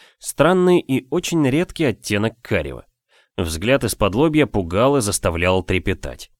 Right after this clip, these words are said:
Мне даже иногда казалось, что радужка у босса состоит из жидкого золота.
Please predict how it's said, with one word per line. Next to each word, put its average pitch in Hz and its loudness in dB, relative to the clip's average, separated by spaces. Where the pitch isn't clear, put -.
Мне 131 0
даже 156 2
иногда 123 2
казалось, 143 0
что - -2
радужка 165 0
у 104 2
босса 143 0
состоит 120 -2
из 104 -2
жидкого 95 -2
золота. 85 -6